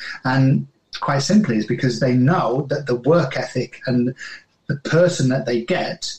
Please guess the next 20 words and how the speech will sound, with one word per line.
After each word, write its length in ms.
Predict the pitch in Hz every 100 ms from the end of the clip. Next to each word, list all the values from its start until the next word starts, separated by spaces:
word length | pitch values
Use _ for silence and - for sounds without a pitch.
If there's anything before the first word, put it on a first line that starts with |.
| -
is, 420 | 131 123 - -
is 140 | -
going 280 | - 139 135
to 180 | - 131
be 320 | 123 123 165 _
trained 480 | - 131 127 139 139 -
and 160 | 127 110
disciplined. 580 | 131 - - 110 98 - - - - _
And, 180 | 117 120
uh, 160 | 120 123 - _ -
they're 140 | 127
going 280 | 120 175 151
to 120 | -
have 380 | 127 135 131 - - -
a 40 | -
sense 400 | - 160 147 -
of 80 | 127
loyalty 540 | 127 131 120 - 117
as 160 | 110 110
well, 320 | 110 107